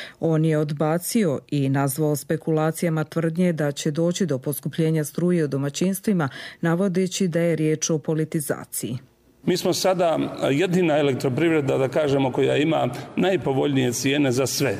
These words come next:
Speaker 2: i za privredu i za domaćinstva. To je siguran argument. Međutim, postavlja se pitanje zašto neko želi da politizuje.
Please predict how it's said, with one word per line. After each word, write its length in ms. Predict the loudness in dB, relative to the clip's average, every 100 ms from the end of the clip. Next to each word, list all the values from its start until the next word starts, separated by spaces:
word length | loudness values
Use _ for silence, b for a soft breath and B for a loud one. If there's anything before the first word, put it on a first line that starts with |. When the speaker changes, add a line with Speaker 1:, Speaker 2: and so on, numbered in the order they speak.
| -8 -14 -2
Speaker 2:
i 120 | -2
za 160 | 0 -2
privredu 580 | 0 0 0 2 0 0
i 100 | -2
za 140 | 0 0
domaćinstva. 840 | 0 0 0 0 0 0 -2 -8 -10 -4
To 120 | -2
je 60 | 0
siguran 520 | 0 0 2 2 2
argument. 440 | 2 2 0 -4 -4
Međutim, 480 | -2 -2 0 0 0
postavlja 420 | -2 0 0 0
se 180 | 0 -2 0
pitanje 500 | -2 0 0 0 -2 B B
zašto 400 | -2 0 0 0
neko 320 | 0 0 0 0
želi 240 | 2 2
da 100 | 0
politizuje. 540 | 0 0 0 -2 -2